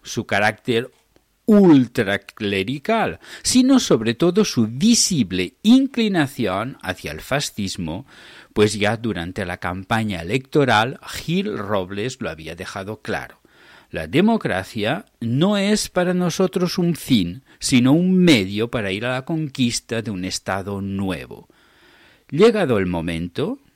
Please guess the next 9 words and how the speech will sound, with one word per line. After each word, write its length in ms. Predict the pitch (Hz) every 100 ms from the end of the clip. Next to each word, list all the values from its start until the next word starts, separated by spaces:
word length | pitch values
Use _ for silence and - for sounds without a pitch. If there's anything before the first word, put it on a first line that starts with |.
| _ _ _ -
el 240 | 90 92
Parlamento 1000 | 160 208 240 208 117 78 82 - 80 - _ _ _ _ _ _ _
o 160 | 208 196
se 180 | - 233
somete 800 | 277 247 95 80 - 80 - _ _ _ _ _ -
o 140 | 240
lo 120 | 247
hacemos 680 | 170 - 127 110 135 160 - - -
desaparecer. 1080 | 113 139 139 - - 82 69 65 - -